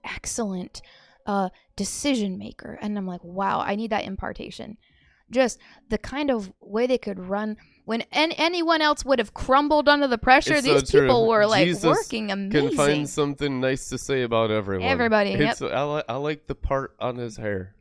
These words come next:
Speaker 2: You know, anything.
Speaker 1: And something. There gotta be something. You know, you always judge people favorably. And what I found out is the harder the situation, the more discipline. I would get in trouble sometimes. But you learn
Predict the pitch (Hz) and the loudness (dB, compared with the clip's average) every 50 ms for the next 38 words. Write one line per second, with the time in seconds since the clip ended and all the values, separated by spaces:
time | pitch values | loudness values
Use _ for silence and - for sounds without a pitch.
0 | - - - 143 156 160 151 143 - 147 143 131 113 104 98 92 113 - - 302 | -12 -8 -6 -6 -4 -4 -6 -6 -4 -4 -4 -4 -4 -4 -4 -6 -8 -4 -2 -2
1 | 330 285 247 - - 269 277 269 - - 202 202 202 226 254 247 240 226 226 - | 0 0 0 2 2 2 2 2 0 -2 -4 -2 0 0 0 0 0 -2 -6 -6
2 | - 247 247 240 - - 208 190 202 214 220 220 220 220 220 220 220 226 226 220 | -4 -4 -4 -4 -4 -6 -8 -6 -6 -4 -2 -2 0 0 0 0 0 -2 -2 -2
3 | 220 233 233 226 214 - - - - - 202 196 - - 233 240 262 269 226 202 | 0 0 0 0 0 -2 -10 -12 -10 -10 -12 -12 -8 -4 -2 -2 0 -2 -2 -4
4 | 202 214 208 196 208 208 202 208 226 - - _ _ _ _ _ _ - - - | -6 -6 -6 -6 -6 -4 -4 -6 -6 -8 -12 _ _ _ _ _ _ -20 -20 -20
5 | - - - - _ - 277 302 302 302 302 311 320 - - 320 330 330 320 320 | -20 -20 -20 -16 _ 2 4 4 6 6 6 6 4 4 4 2 4 4 4 4
6 | 330 320 - 262 285 277 247 - - - _ _ - 226 226 214 226 233 233 254 | 4 4 4 2 0 0 -2 -6 -14 -20 _ _ 4 4 4 6 4 4 2 4
7 | 262 294 285 330 - - 302 - - - 247 233 220 226 - - 240 233 214 196 | 4 2 0 0 -2 -4 -6 -6 -6 -4 0 0 0 0 0 0 0 0 0 0
8 | 196 220 240 247 208 - 214 214 - 247 220 - 226 226 220 226 247 262 240 - | 0 0 0 0 0 -4 -4 -4 -4 -6 -6 -6 -6 -4 -4 -4 -2 -4 -4 -6
9 | - 202 196 - - 220 233 240 247 247 233 - 240 240 233 226 226 233 233 233 | -8 -10 -10 -2 2 2 2 2 2 0 -2 -2 -4 -4 -4 -4 -2 -2 -2 -4
10 | 233 - - - - _ - 262 277 277 277 269 262 240 240 254 269 294 285 254 | -6 -8 -14 -20 -20 _ -8 -4 -2 -2 0 0 -2 -2 0 0 2 2 2 0
11 | 226 220 233 262 294 330 | -2 -2 -4 -6 -8 -10